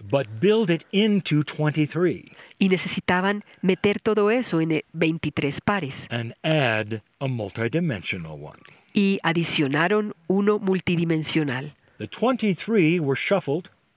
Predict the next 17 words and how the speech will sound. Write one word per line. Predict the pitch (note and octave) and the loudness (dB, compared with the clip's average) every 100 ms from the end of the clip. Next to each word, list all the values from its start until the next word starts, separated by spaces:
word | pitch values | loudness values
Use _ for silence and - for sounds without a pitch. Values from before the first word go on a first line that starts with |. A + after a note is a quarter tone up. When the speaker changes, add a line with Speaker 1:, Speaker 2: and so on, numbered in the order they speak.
| - - - - - _ - | -20 -20 -20 -20 -20 _ -4
Speaker 2:
El | G3 F3 | -2 2
vein-, | F3 E3+ | 0 0
los | F3+ E3+ | -2 0
veintitrés | E3+ E3+ E3 F#3+ G#3+ B3 | -2 -2 -4 0 0 0
fueron | - F#3+ F#3+ | 0 0 0
barajados | F3+ D#3 D#3 F3 E3+ F#3+ - - - | -2 -2 0 2 2 -2 -8 -14 -8
Speaker 1:
In, | A#2 C#3 - | -4 -4 -2
in, | D#3+ D3+ C3 A#2+ | -2 -2 -4 0
did, | G3 F3+ C#3 | 2 2 -4
in, | D3+ C3+ | -4 -2
in, | C3+ C3 | -2 -6
in, | C3 B2 | -10 -8
in | A#2+ | -6
a | G#2 | -2
way | B2+ G3 F#3 D3+ | 2 4 4 2
that's | C3+ - - | -2 -6 -10
ingenious. | A#2+ A2+ E3 C3+ - - - - | -2 2 2 2 -6 -16 -20 -20